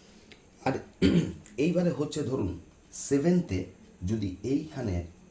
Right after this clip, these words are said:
শনি বসে, সেভেন্থে যদি শনি বসে, তাহলে এর যে ষষ্ঠ ভাবটা হয়ে যাবে আমাদের দ্বাদশ ভাব,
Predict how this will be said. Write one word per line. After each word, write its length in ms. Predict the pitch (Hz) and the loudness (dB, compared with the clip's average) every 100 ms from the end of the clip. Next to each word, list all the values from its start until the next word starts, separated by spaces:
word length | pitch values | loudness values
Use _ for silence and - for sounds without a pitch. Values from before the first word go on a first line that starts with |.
| - - - - - - | -20 -20 -20 -20 -20 -18
শনি 280 | - 101 95 | -8 -2 -2
বসে, 300 | 80 - - - - - - - - - | -2 -8 -14 -18 -20 -20 -20 -20 -20 -10
সেভেন্থে 580 | - 123 156 202 196 | -4 -2 0 0 -2
যদি 200 | 175 151 | -4 -4
শনি 240 | 143 120 113 | -6 -4 -4
বসে, 240 | 95 85 | -4 -6
তাহলে 380 | - 107 104 98 101 - - - - - | -8 -6 -4 -4 -6 -14 -20 -20 -14 -2
এর 260 | 135 170 | -2 -2
যে 120 | 147 135 | -4 -6
ষষ্ঠ 320 | - 104 135 | -4 -6 -4
ভাবটা 340 | 110 113 113 | -2 -2 -2
হয়ে 180 | 101 110 | -2 -2
যাবে 220 | 95 90 85 - | -4 -6 -8 -10
আমাদের 300 | 90 98 95 | -8 -6 -8
দ্বাদশ 400 | 90 85 82 80 - | -10 -14 -14 -14 -18
ভাব, 120 | - | -20